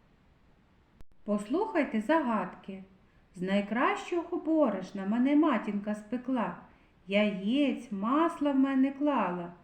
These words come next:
щоб пишніше виростала. У великодньому кошику, погляньте, будь ласка, завжди величаюсь і звусь я.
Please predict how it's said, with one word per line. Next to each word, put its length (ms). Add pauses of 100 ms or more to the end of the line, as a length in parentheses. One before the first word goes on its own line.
(300)
щоб 340
пишніше 840
виростала. 840 (680)
У 100
великодньому 960 (100)
кошику, 760 (340)
погляньте, 640
будь 240
ласка, 580 (420)
завжди 540
величаюсь 1120 (280)
і 140
звусь 600
я. 320